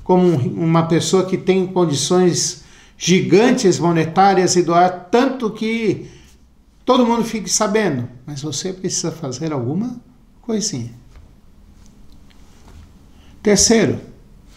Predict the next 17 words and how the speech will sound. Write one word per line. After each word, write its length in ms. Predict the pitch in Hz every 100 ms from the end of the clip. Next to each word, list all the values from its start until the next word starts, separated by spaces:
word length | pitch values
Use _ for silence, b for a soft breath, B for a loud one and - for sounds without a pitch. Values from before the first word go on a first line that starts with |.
| -
que 80 | 180
eu 80 | 156
quero 280 | 190 185
que, 340 | 165 180 175 151
quarta 480 | - 214 220 190 170
lição 360 | 143 - 185
que 120 | -
eu 40 | 143
tiro 300 | - 180 147
aqui 160 | -
desse 340 | 139 135 - -
texto, 480 | - 117 - - - - - - - b b b b b b -
é 80 | 139
que 140 | 139
nós 260 | 143 151 -
precisamos 720 | 151 143 147 127 139 139 -
também 560 | 131 117 120 120 120